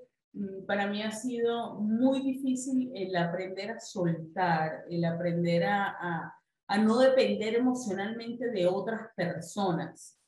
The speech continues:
Para mí ha sido realmente un, un descubrimiento y es, llevo mucho tiempo trabajando en eso, porque definitivamente tú no le puedes, tu felicidad no, no está en las manos de nadie. Y eso es algo que te lo dicen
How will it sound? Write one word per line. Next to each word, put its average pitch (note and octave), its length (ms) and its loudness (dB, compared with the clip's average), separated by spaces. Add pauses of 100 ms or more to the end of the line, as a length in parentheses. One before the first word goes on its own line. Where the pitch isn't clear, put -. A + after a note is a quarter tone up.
(360)
Para G3 240 -2
mí G#3+ 160 -2
ha A3+ 140 -2
sido A3 560 -2
realmente G#3 800 -4
un, G#3 560 0
un G#3+ 120 -2
descubrimiento G3 1000 -4
y G#3 180 -6
es, F#3 120 -2 (460)
llevo B3+ 180 -2
mucho A3 280 -10
tiempo G#3+ 300 -10
trabajando F3 500 -2
en E3+ 180 -4
eso, F#3 160 -10 (580)
porque F#3+ 640 -2
definitivamente C4+ 760 -6
tú A3+ 120 -6
no A#3+ 100 -6
le C4+ 200 2
puedes, B3+ 340 -2
tu C4+ 100 -6
felicidad D4+ 460 0
no, F4 120 2 (140)
no E4+ 100 4
está E4+ 220 2
en G4+ 60 2
las F#4 160 2
manos F#4+ 240 0
de C4 100 -2
nadie. D4 580 -2 (220)
Y A#3+ 100 -4
eso B3+ 160 0
es D4 60 -2
algo D#4 240 -4
que D4+ 120 -6
te A3+ 100 -4
lo G#3 160 -2
dicen C4+ 580 -4